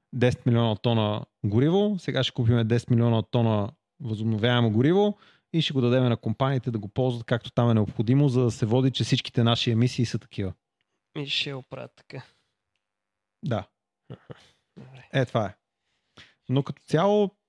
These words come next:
Speaker 1: харесва ми на къде тръгват Volvo.
Speaker 2: Значи само като видях, че Shell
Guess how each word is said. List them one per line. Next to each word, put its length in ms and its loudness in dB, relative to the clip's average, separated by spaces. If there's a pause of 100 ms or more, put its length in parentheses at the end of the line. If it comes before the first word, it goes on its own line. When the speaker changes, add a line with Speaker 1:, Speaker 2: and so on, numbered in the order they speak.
(140)
Speaker 1:
харесва 400 2
ми 200 4
на 140 4
къде 180 0
тръгват 340 0
Volvo. 460 2 (460)
Speaker 2:
Значи 200 -20
само 180 -12
като 180 -14
видях, 280 -8
че 140 -12
Shell 560 -8